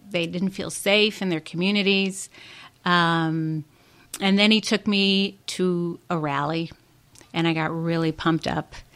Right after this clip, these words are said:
Uh, and then he introduced me to Mayor Daley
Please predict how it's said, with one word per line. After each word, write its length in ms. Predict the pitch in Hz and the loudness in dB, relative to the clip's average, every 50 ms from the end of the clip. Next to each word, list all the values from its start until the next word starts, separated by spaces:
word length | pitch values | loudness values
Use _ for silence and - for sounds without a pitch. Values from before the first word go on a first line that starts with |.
| - - - - - - - - | -20 -20 -20 -20 -20 -16 -6 0
Uh, 760 | 170 165 160 156 156 151 147 147 151 143 147 147 151 - 170 - - _ _ _ _ - | 2 2 2 2 2 0 -2 -2 -4 -4 -6 -6 -8 -10 -12 -14 -16 _ _ _ _ -4
and 520 | 160 160 160 156 151 151 151 151 160 160 | -2 0 0 0 -2 -2 -4 -4 -4 -2
then 140 | 160 165 170 | -2 0 0
he 180 | 147 175 175 165 | 0 0 0 0
introduced 540 | 165 160 - 165 160 156 151 156 151 - 165 | 0 -2 -4 -6 -4 -2 -2 -2 -2 -4 -2
me 280 | 160 151 156 156 156 | -2 0 0 -2 -4
to 760 | 147 - - - 156 151 156 156 156 143 143 139 139 139 143 - - | -6 -8 -6 -4 -2 -2 -2 -2 -4 -4 -2 -2 -4 -4 -6 -6 -4
Mayor 260 | 180 165 156 160 165 | -2 -2 0 -2 -2
Daley 520 | 151 160 165 165 151 - 160 151 160 - | -4 -4 -4 -4 -4 -4 -4 -6 -6 -8